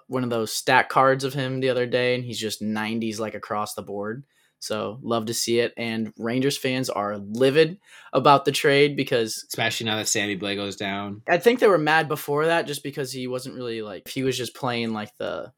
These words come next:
Speaker 1: the physical role that they probably, like, that's probably the reason that they acquired him was to go out and hit people.
Speaker 2: Yeah.
Speaker 1: And they're expecting, like, him to be some kind of world-beating prospect with all this skill, and, uh, that's not really, I mean, that can be his game, I guess, at times, but it really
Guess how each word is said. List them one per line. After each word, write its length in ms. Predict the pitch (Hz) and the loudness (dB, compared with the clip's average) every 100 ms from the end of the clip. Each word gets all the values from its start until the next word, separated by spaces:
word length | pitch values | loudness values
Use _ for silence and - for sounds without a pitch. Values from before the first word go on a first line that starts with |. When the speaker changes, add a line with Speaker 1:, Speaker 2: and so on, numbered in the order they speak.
| _ _ _ _ _ | _ _ _ _ _
Speaker 1:
the 80 | 120 | -4
physical 500 | - 139 143 147 131 | 2 2 2 2 4
role 240 | 131 131 | 6 6
that 140 | 131 117 | 6 2
they 60 | 113 | 0
probably, 640 | 123 131 135 127 113 - | 2 2 0 -4 -4 -6
like, 160 | 107 107 _ | -12 -12 _
that's 180 | 107 - | -4 -2
probably 240 | 139 123 | -2 0
the 120 | 120 107 | -2 -4
reason 300 | 113 113 113 | -4 -4 -6
that 120 | 104 | -4
they 140 | 107 | -4
acquired 460 | 92 - 101 110 120 | -4 -2 -2 0 -2
him 220 | 143 147 | -2 -4
was 160 | 131 110 | -4 -6
to 120 | 98 | -10
go 320 | 95 101 98 | -8 -6 -4
out 160 | 104 - | -4 -6
and 140 | 107 | -10
hit 240 | 110 113 - | -4 -4 -4
people. 460 | 127 123 143 147 _ - | -6 -2 -2 -2 _ -12
Speaker 2:
Yeah. 320 | - 82 - - | -10 -8 -12 -6
Speaker 1:
And 200 | 127 120 | -4 0
they're 340 | 123 120 120 117 | 2 2 2 0
expecting, 580 | 113 - 120 - 117 | -2 -4 -4 -4 -8
like, 360 | 107 101 98 - _ - | -6 -8 -8 -16 _ -14
him 240 | 127 113 | -8 -6
to 40 | 104 | -4
be 100 | 107 | -6
some 160 | - | -6
kind 140 | 117 110 | -6 -6
of 100 | 98 | -4
world-beating 540 | 104 107 101 107 107 | -2 -2 -4 -4 -4
prospect 580 | - 104 107 - 104 - | -4 -2 -2 -2 -6 -6
with 120 | 110 | -6
all 160 | 104 104 | -6 -4
this 160 | 101 | -4
skill, 420 | - - 104 101 101 | -6 -4 -2 -2 -4
and, 200 | 101 101 _ - | -8 -12 _ -8
uh, 100 | - | -4
that's 240 | 110 113 117 | -2 -2 -2
not 160 | - | -4
really, 400 | 107 104 101 123 - | -2 -4 -4 -8 -4
I 80 | 151 | 2
mean, 180 | 196 190 | 6 8
that 160 | 180 175 | 8 6
can 260 | 185 180 | 4 4
be 100 | 165 | 2
his 200 | 160 131 | 2 0
game, 220 | 120 131 | 0 0
I 80 | 127 | 2
guess, 180 | 127 131 | 0 0
at 80 | 110 | -2
times, 320 | 131 135 131 | 0 0 2
but 220 | 131 110 | -2 -2
it 140 | 98 - | -6 -4
really 400 | 123 123 120 110 | 0 2 0 -4